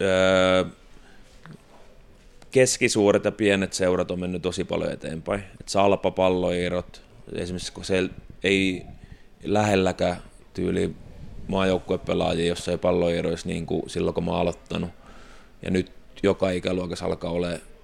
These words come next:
ehdokkaita ja niinku hyviäkin maajoukkuepelaajia. Salpasta valittiin nyt nolla kahdeksan ekaa maajoukkueeseen ja pieniä seuroja, niin kuin Naantali V G, niin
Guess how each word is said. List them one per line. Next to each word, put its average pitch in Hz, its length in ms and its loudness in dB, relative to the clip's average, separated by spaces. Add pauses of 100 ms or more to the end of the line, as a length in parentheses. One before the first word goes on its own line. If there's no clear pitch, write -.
(880)
ehdokkaita 87 640 -2
ja 87 160 -2 (600)
niinku 90 220 -8
hyviäkin 90 460 -2
maajoukkuepelaajia. 87 920 -4
Salpasta 92 460 0
valittiin 90 380 -4
nyt 90 120 -8 (260)
nolla 92 220 -2
kahdeksan 92 300 -2
ekaa 85 260 -2
maajoukkueeseen 85 880 -6
ja - 80 -8 (680)
pieniä 104 380 4
seuroja, 95 380 2
niin 90 100 -4
kuin 95 140 -2
Naantali 90 420 -2
V 90 220 0
G, 85 60 -10 (160)
niin - 960 -12